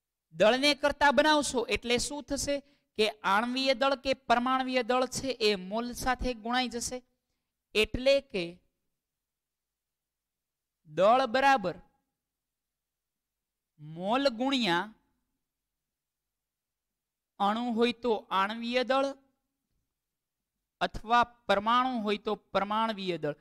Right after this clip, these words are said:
ઊંધી રીતે દાખલો આપેલો હોય ત્યારે ઊંધેથી જવું પડશે.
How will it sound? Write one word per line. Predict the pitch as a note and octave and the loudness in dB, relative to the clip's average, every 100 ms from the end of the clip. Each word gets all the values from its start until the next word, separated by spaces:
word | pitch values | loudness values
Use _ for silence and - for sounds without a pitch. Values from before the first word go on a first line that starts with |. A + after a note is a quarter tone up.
| _ _ _ | _ _ _
ઊંધી | B3 B3 A#3 F#3 D#4 D#4+ | -2 0 0 4 4 4
રીતે | D4 - D4 | 0 2 4
દાખલો | B3+ C4 B3+ C#4 | 6 4 4 4
આપેલો | C#4 A3+ A#3 C4+ C4 C4 | 6 6 4 2 4 4
હોય | C#4 | 2
ત્યારે | C#4 C#4 C4+ | 2 2 4
ઊંધેથી | - A3 G3+ A3+ B3+ C4+ C4 | 0 -6 -2 0 0 -2 0
જવું | F3+ A#3 A#3 | 0 0 0
પડશે. | - C#4+ - A3 F#3+ | 0 0 2 0 0